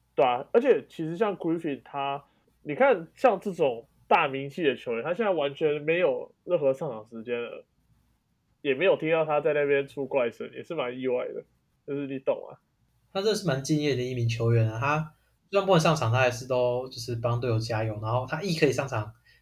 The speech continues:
Speaker 2: 你可以马上看到他的拼劲啊，那他在场上也是都不，付出他的所有，所以我自己看下来是还蛮喜欢这名球员的，但是就是，就是岁月的影响，让他现在真的是已经不是以前那个 Griffin 了。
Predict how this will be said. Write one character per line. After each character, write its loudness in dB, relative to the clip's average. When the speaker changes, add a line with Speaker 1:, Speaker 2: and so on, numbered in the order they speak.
Speaker 2:
你 -8
可 2
以 6
马 2
上 0
看 -2
到 -2
他 0
的 0
拼 0
劲 -2
啊， -20
那 -10
他 -4
在 -4
场 -12
上 -4
也 2
是 -6
都 0
不， -2
付 0
出 -2
他 6
的 4
所 0
有， 0
所 0
以 0
我 -2
自 -10
己 -4
看 0
下 2
来 2
是 -6
还 -2
蛮 2
喜 2
欢 0
这 0
名 0
球 -8
员 -12
的， -16
但 -10
是 -8
就 -6
是， -8
就 -4
是 -4
岁 0
月 2
的 2
影 -4
响， 2
让 2
他 -2
现 -4
在 0
真 -2
的 4
是 0
已 -8
经 2
不 0
是 2
以 2
前 2
那 4
个 0
Griffin -2
了。 -20